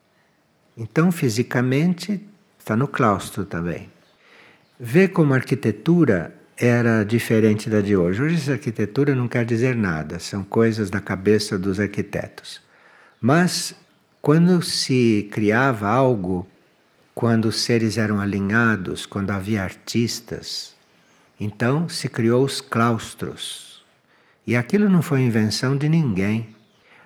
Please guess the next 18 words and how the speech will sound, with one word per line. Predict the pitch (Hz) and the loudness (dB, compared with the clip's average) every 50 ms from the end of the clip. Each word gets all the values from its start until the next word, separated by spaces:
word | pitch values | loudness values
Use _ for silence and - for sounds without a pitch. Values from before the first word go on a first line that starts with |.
| _ - | _ -4
Aquilo | - 120 - - - 190 202 190 | -4 -4 -4 0 2 2 4 6
é | 185 175 | 6 4
uma | 165 147 127 123 | 4 4 4 2
exteriorização | 117 - - - 175 185 190 185 170 151 151 135 120 127 113 107 - - - - 151 175 190 190 | 0 -2 0 2 2 4 6 4 4 4 4 2 2 0 0 0 -2 -4 0 2 2 2 2 2
da | 170 156 147 | 2 0 0
situação, | 147 - - 156 - - 135 127 - - - - - 151 147 143 113 | -2 -2 -6 -6 -4 -2 -2 -2 -2 -2 -2 0 2 2 2 2 0
de | 110 120 127 | -2 -2 -2
uma | 120 120 120 | 0 0 -2
certa | - - - 151 151 151 147 131 | -2 0 0 0 0 0 -4 -4
situação. | - - - 143 - - 123 113 - - - - 131 123 113 104 - - _ _ _ _ _ _ _ _ _ _ _ _ _ - _ _ - | -4 -4 -6 -8 -6 -6 -6 -4 -2 -4 -2 0 0 -2 -2 -4 -8 -18 _ _ _ _ _ _ _ _ _ _ _ _ _ -20 _ _ -8
Então, | 123 113 - 175 185 190 160 | -6 0 2 4 4 4 4
as | 165 165 - | 2 0 0
pessoas | - 202 196 175 - - 151 131 117 104 101 - | 2 0 0 2 0 2 2 4 4 2 0 -2
que | - - | -4 -4
buscam | 107 95 110 151 165 147 - - - 117 113 | -4 0 2 2 2 2 0 -4 -4 -2 -2
viver | 107 110 110 104 135 139 127 | 0 0 0 0 0 0 0
aquela | 123 - - 104 90 95 | 0 -2 -4 -4 -4 -4
situação | 95 - - 113 - 123 123 120 - - - 165 175 202 202 | -6 -8 -12 -8 -4 -2 -2 -2 -2 -4 -2 0 0 0 0